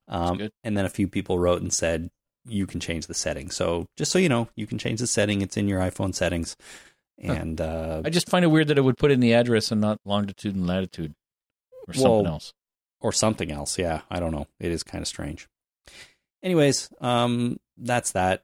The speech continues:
Speaker 1: Uh, if, uh, if you wanna get in touch with us, you can do so by going to our website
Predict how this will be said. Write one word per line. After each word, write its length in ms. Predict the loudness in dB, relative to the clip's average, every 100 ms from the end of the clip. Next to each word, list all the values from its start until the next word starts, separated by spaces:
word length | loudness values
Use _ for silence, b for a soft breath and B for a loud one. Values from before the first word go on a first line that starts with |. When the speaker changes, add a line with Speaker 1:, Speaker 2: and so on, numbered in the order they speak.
| _ -4
Speaker 1:
Uh, 500 | 0 2 4 2 0
if, 440 | -2 -4 -8 -8 0
uh, 240 | 2 2
if 120 | 0 0
you 60 |
wanna 140 | 2 2
get 100 | -2
in 60 |
touch 260 | -4 -4 -2
with 200 | -2 -2
us, 440 | -2 -2 -2 -8
you 220 | -4 -4 -4
can 340 | -6 -4 -2 0
do 180 | 0
so 440 | 0 0 2 0 -2 b b b _ _ -4
by 680 | 0 2 2 0 0 -2 -6
going 240 | -2 0 2
to 60 |
our 80 | 2
website 500 | 2 0 -2 -2 -4